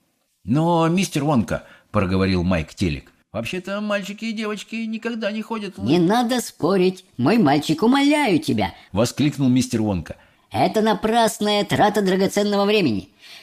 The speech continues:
Speaker 2: Теперь прошу сюда, подойдите поближе,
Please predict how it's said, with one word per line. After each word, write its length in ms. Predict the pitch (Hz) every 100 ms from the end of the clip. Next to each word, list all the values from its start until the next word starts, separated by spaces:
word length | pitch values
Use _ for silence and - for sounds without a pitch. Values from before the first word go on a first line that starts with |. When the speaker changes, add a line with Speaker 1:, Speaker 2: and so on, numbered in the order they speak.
| _
Speaker 2:
Теперь 400 | 135 127 143 214
прошу 340 | 214 160 196 190
сюда, 380 | 190 180 90 - - -
подойдите 520 | 110 127 127 208 214
поближе, 640 | 208 180 165 233 175 98